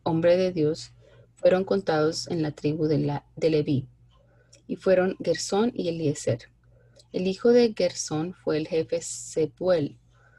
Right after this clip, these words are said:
El hijo de Eliezer fue el jefe Rehabías.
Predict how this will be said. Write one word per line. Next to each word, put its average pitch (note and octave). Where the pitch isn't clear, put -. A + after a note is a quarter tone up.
El E3+
hijo F3+
de A3
Eliezer A3
fue C#3+
el D3+
jefe E3
Rehabías. E3